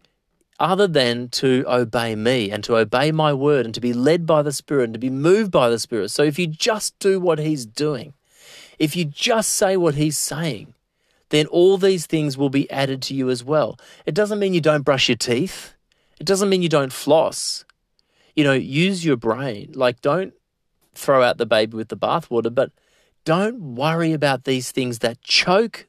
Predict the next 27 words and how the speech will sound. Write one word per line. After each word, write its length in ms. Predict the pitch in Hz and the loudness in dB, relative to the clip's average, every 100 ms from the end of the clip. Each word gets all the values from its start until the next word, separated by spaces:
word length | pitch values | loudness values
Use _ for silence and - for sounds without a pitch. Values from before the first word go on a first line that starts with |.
| _ | _
the 120 | 135 | -4
seed 640 | - - - 190 151 107 104 | -4 -2 2 4 4 2 -2
of 180 | 120 | -4
the 100 | 127 | -4
kingdom. 520 | 135 - 185 117 92 - _ _ _ _ _ | -2 -2 -2 -2 -6 -14 _ _ _ _ _
What 280 | 147 175 - | 2 2 0
things 300 | 120 101 - | -6 -4 -2
choke 260 | 117 98 | -2 -2
the 80 | 104 | -6
seed 240 | - 104 | -6 -6
of 100 | 98 | -6
the 80 | 92 | -10
kingdom? 380 | - 101 98 - _ _ _ | -12 -14 -14 -18 _ _ _
The 100 | 113 | -2
worries 520 | 101 110 127 143 147 | 0 2 2 0 -2
of 120 | 151 147 | -2 -4
the 100 | 147 | -4
world, 640 | 143 151 156 143 98 - _ _ _ _ | 0 2 2 2 -2 -8 _ _ _ _
the 100 | 113 | -6
deceitfulness 840 | 107 107 - 135 139 156 151 147 | -4 -2 0 0 0 -2 0 0
of 160 | 165 143 | -2 0
wealth, 580 | 147 151 117 - - - _ _ _ _ _ _ _ _ _ | 2 2 0 -8 -20 -20 _ _ _ _ _ _ _ _ _
the 120 | - 120 | -2 0
love 300 | 113 131 143 | 2 2 0
of 160 | 147 | -2
money, 520 | 139 147 156 127 101 - _ _ _ _ _ _ - | -2 -2 -2 -4 -6 -14 _ _ _ _ _ _ 0
offense, 720 | 120 - - 165 127 - | 0 0 0 0 0 -6